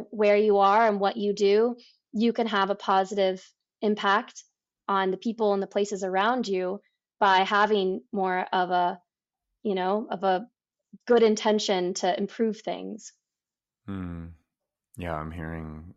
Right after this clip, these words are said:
Speaker 2: I'm hearing nonviolent communication. I'm hearing, like, how do, how do we, yeah, how do, how do we take this idea, even if it's not connected to saving the earth necessarily or steward-, stewarding the earth, and bring the same principles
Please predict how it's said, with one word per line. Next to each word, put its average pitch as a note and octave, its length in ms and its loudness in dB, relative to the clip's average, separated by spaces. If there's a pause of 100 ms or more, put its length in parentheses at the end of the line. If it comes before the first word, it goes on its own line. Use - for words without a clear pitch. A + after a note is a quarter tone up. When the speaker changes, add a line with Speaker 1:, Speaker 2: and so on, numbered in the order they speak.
(100)
Speaker 2:
I'm E2+ 100 -12
hearing E2 720 -10
nonviolent D#2+ 540 -4
communication. D#2 840 -10 (120)
I'm E2+ 100 -12
hearing, D#2+ 320 -8
like, D2+ 180 -8
how E2 160 0
do, E2 180 -6
how E2 140 -6
do D#2 140 -6
we, D2+ 420 -10 (760)
yeah, D#2+ 200 -4
how D#2+ 160 -4
do, E2 280 -4
how E2+ 120 -6
do E2 100 -4
we D#2 140 -6
take - 360 -14
this - 500 -8
idea, D#2 520 -6
even D#2 340 -6
if D#2 180 -10
it's - 180 -10
not D2+ 280 -6
connected D2 460 -12
to D#2 120 -10
saving D2+ 420 -6
the D2+ 140 -10
earth D2+ 260 -10
necessarily D2+ 600 -4
or D2 140 -4
steward-, E2+ 520 0
stewarding E2 520 0
the D#2+ 140 -6
earth, D#2 400 -6 (500)
and E2 220 -4
bring E2+ 200 0
the D2+ 80 -2
same D#2 240 0
principles C#2+ 800 -6